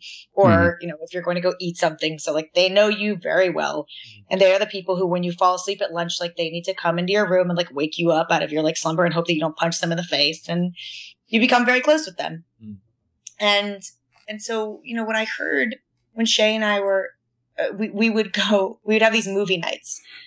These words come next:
Speaker 1: where Shay admittedly was not a cinephile. She did not know a lot of great movies, and,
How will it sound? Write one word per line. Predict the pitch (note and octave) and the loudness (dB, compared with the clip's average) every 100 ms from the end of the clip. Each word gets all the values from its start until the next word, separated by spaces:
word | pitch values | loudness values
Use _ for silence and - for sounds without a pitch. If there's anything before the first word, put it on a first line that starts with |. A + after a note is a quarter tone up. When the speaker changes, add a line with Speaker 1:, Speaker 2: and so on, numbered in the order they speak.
| _ - | _ 2
Speaker 1:
where | G3 F#3+ F3+ F3 - | 4 6 4 0 0
Shay | - G#3 G3+ G#3 G3+ G3+ - _ _ - | 2 4 4 4 0 -4 -10 _ _ -2
admittedly | G#3+ A3 G#3+ G#3 F#3 F3+ F3 - D3 | 0 2 2 0 -2 -4 -6 -12 -14
was | F3+ E3+ _ | -14 -14 _
not | G3 F#3+ G#3 - | 0 4 4 2
a | |
cinephile. | - F3+ F3 E3+ D#3+ | -4 -6 -2 -2 -2
She | - | -6
did | E3+ | -8
not | E3+ F3+ F#3 | 0 0 0
know | F3 E3 | -4 -4
a | E3+ | -2
lot | E3 | -4
of | E3 | -4
great | E3+ D#3 | -8 -6
movies, | D#3+ D#3 D#3 D#3+ | -6 -6 -6 -8
and, | D#3+ | -14